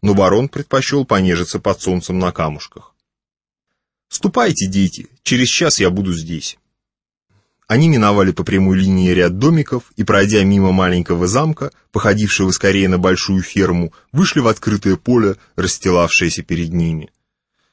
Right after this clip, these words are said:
Морская качка обессилила их, нарушив привычное равновесие.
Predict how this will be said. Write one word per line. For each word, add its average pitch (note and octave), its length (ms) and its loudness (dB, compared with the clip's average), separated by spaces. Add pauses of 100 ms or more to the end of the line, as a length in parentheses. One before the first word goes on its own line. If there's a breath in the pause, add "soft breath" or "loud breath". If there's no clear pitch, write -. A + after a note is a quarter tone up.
(140)
Морская F#2+ 420 0
качка - 440 -2
обессилила G2+ 680 -2
их, E2 320 -6 (160)
нарушив G2 420 0
привычное F#2+ 540 0
равновесие. F2+ 800 0